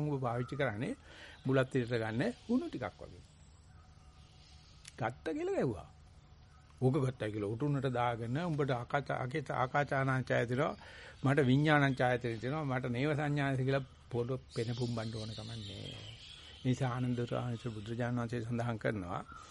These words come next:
මේ ආකින්චඤ්ඤායතන ඉතාම සියුම්. මේ ආකින්චඤ්ඤායතනත් වැඩි සියුම් නේව සංඥා නා සංඥායතන.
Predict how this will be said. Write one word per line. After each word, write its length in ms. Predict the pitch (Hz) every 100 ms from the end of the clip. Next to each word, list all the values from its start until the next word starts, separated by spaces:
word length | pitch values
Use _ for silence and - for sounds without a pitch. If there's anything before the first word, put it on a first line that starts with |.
| - - -
මේ 240 | - 123 135 139
ආකින්චඤ්ඤායතන 920 | 123 - 139 127 143 143 139 143 156
ඉතාම 380 | 143 147 160 180
සියුම්. 320 | - 208 160 - - - - - - - -
මේ 400 | 120 113 101 95 - -
ආකින්චඤ්ඤායතනත් 720 | - 127 151 143 147 151 151
වැඩි 280 | 131 131 175
සියුම් 200 | 143 180
නේව 200 | 170 156
සංඥා 360 | 156 156 151 135
නා 180 | 123 123
සංඥායතන. 580 | 127 117 107 95 -